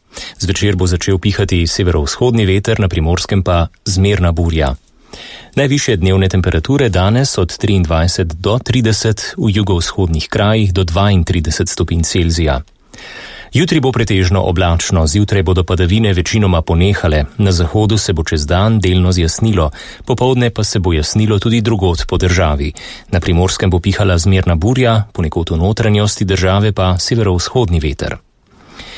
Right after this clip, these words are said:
Najnižje jutranje temperature bodo od deset do šestnajst, na Primorskem okoli osemnajst, najvišje dnevne pa od dvaindvajset do šestindvajset, na Primorskem do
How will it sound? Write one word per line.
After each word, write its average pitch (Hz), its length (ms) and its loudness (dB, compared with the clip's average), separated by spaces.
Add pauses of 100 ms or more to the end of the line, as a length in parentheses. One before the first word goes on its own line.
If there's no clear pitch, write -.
(200)
Najnižje 131 420 2
jutranje 117 340 0
temperature 92 580 0
bodo 87 300 0
od 82 100 0
deset 80 380 -2
do 98 140 -2
šestnajst, 110 600 0
na 80 80 0
Primorskem 82 480 0
okoli 78 260 0
osemnajst, 110 680 0 (320)
najvišje 90 460 0
dnevne 110 380 2
pa 95 200 0
od 80 380 -2
dvaindvajset 90 840 -2
do 98 220 0
šestindvajset, 82 1040 -2
na 82 80 0
Primorskem 87 640 0
do 90 240 2